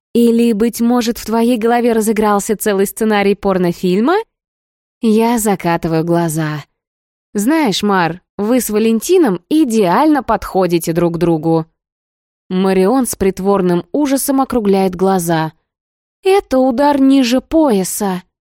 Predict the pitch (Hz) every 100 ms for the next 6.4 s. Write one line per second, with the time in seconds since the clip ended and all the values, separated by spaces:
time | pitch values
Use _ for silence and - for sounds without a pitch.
0 | _ _ _ _ _ _ - 170 165 185
1 | 247 233 214 185 180 180 - - 165 247
2 | 277 285 - 254 240 240 269 247 262 202
3 | 175 160 160 - _ _ _ _ 359 320
4 | 311 240 - 247 226 233 - 277 240 262
5 | 233 190 - 247 247 247 214 240 - 370
6 | 392 - 214 170